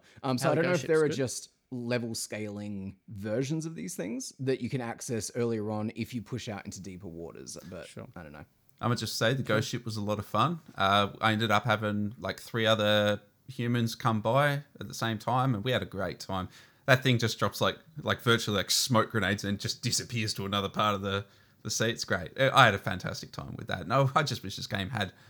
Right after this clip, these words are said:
Speaker 3: more of those ideas at play, 'cause they work.
Speaker 2: All right, so before we wrap it up, just quickly, wh-,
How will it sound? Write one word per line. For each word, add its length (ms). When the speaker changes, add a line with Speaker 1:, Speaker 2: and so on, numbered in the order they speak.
Speaker 3:
more 480
of 220
those 280
ideas 460
at 160
play, 440
'cause 160
they 100
work. 400
Speaker 2:
All 140
right, 200
so 200
before 340
we 240
wrap 220
it 60
up, 100
just 160
quickly, 360
wh-, 560